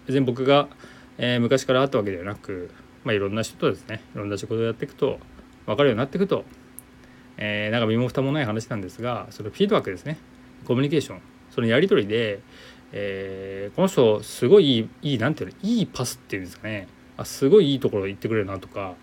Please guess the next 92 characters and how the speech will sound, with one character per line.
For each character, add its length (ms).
あ、 80
い 100
い 40
質 200
問 160
し 60
て 60
く 40
れ 100
る 60
な 60
と 80
か、 240
そ 120
こ 120
が 20
抜 100
け 80
て 120
た 100
な 80
と 100
か 120
ね。 160
な 100
ん 20
か 60
な、 140
ま 80
あ、 40
簡 240
単 120
に 60
言 20
え 20
ば 60
仕 180
事 260
を 80
高 260
め 120
て 200
会 200
え 40
る 80
み 120
た 120
い 120
な。 80
こ 80
れ 60
全 180
然、 180
あ 60
の、 300
な 80
ん 40
だ 80
ろ 80
う 20
な、 240
青 160
臭 220
い 60
話 200
じ 60
ゃ 20
な 100
く 80
て、 240
本 200
当 120
に 60
で 60
す 80
ね、 160
仕 120
事 200
を 20
高 280
め 80
よ 100
う 40
と 60
思 120
っ 20
て 100
る 60
人 140
は、 80
や 60
っ 40